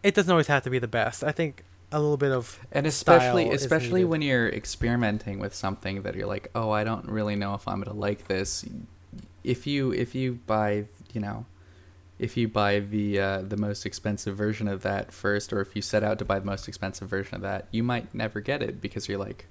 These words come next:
Speaker 2: "I don't wanna spend money on something that I'm not sure I'm gonna love." So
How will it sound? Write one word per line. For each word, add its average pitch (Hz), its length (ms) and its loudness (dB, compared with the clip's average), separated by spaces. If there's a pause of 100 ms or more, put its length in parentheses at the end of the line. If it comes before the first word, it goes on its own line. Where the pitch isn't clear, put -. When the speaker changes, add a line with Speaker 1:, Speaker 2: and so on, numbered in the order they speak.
(100)
Speaker 2:
"I 107 100 2
don't 107 200 0
wanna 98 160 -2
spend 101 320 -4
money 101 280 -2
on 98 120 -4
something 98 420 -8
that 107 80 -10
I'm 107 100 -4
not 104 200 -6
sure - 160 -4
I'm 98 80 -2
gonna 95 140 -2
love." - 460 -4 (680)
So 104 520 2